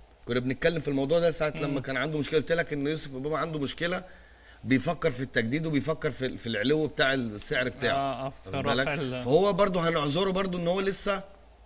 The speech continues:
Speaker 1: صغير، يعني لسه ما خدش الخبرات الكفايه ان يقدر يتكلم او يقدر يخاطب ال-، الجماهير او يخاطب ال-، ال-، الناس اللي بتتابع كوره.
Speaker 2: مم.
Speaker 1: آه، عشان كده انا اتكلمت، قلت ان هو غير موفق في تصريحاته، واعتقد ان هو خسر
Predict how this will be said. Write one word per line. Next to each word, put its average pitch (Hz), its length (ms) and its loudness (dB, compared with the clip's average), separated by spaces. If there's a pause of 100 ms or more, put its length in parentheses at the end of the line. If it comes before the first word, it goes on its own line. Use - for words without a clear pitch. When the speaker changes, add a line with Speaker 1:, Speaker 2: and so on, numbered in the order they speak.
(380)
Speaker 1:
صغير، 135 440 4 (1080)
يعني 90 220 -8
لسه 135 260 0
ما 120 80 0
خدش 143 240 -4
الخبرات 120 420 -4
الكفايه 120 360 -6
ان 135 120 2
يقدر 131 200 0
يتكلم 143 320 0
او 127 80 2
يقدر 135 240 2
يخاطب 127 400 -4
ال-، 107 180 -6 (340)
الجماهير 113 440 0
او 139 120 2
يخاطب 131 440 -2
ال-، 104 380 -8
ال-، 98 180 -6 (400)
الناس 147 280 2
اللي 135 100 4
بتتابع 117 340 0
كوره. 107 280 -6 (400)
Speaker 2:
مم. 139 140 -8
Speaker 1:
آه، 98 200 -2
عشان 101 220 -4
كده 151 180 0
انا 160 80 2
اتكلمت، 139 360 -2
قلت 151 200 -4
ان 147 100 -2
هو 151 220 2
غير 156 220 2
موفق 143 460 0
في 117 100 -10
تصريحاته، 127 640 -4 (380)
واعتقد 131 540 2
ان 113 120 0
هو 135 160 4
خسر 139 420 0